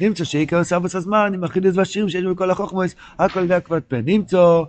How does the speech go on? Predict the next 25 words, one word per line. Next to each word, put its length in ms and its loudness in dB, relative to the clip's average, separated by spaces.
שיש 200 -2
לי 80 2
הסכמה 400 0
מזה, 200 -2
או 60 2
איש 120 -4
חסד 260 -2
או 180 2
אמס, 340 -2
שאני 240 -2
יכול 220 2
להם 220 2
החידוש 400 0
ושירים 420 -4
שיש 180 -2
בהם 120 -2
כל 180 -2
החוכמות. 520 -2
מכל 220 0
הזמן, 320 0
עם 60 -4
החידוש 320 0
ושירים 340 -2
ניסה 240 -2
וכנ"ל. 320 -6